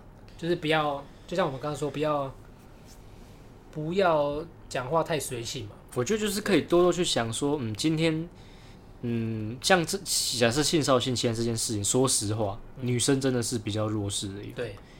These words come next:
Speaker 2: 就是，就是，其实真的就是这样。
Speaker 1: 嗯。
Speaker 2: 就大部分比较弱势，那大家就可以去想一下说，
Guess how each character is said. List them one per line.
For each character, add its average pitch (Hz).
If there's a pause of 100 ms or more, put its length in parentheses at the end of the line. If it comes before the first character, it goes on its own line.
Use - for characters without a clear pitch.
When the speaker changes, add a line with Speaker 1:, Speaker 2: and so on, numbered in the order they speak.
(560)
Speaker 2:
就 131
是， -
就 143
是， 135
其 -
实 113
真 117
的 113
就 104
是 101
这 104
样。 104 (220)
Speaker 1:
嗯。 - (400)
Speaker 2:
就 147
大 139
部 131
分 120
比 101
较 107
弱 104
势， 95
那 139
大 143
家 139
就 139
可 131
以 127
去 123
想 104
一 107
下 123
说， 117